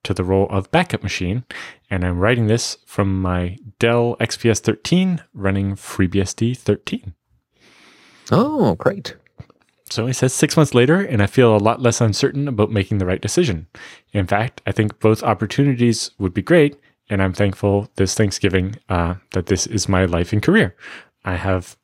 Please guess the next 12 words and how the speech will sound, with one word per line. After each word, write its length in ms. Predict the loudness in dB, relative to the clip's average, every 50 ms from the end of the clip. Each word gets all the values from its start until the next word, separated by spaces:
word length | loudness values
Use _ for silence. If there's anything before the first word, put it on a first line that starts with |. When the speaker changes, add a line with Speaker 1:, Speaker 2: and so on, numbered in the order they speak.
| _ -2
Speaker 1:
uh, 180 | 0 0 2
more 180 | 4 4 2 2
plans 400 | 4 2 2 4 2 2 -2 -4
and 200 | -2 -2 0 2
more 160 | 4 2 2
things 320 | 4 2 2 2 2 0
that 100 | 0 2
I 60 | 2 2
want 240 | 2 0 -2 -4
to 80 | -2 -2
get 160 | -2 0 0
done, 260 | 0 0 0 -2 -4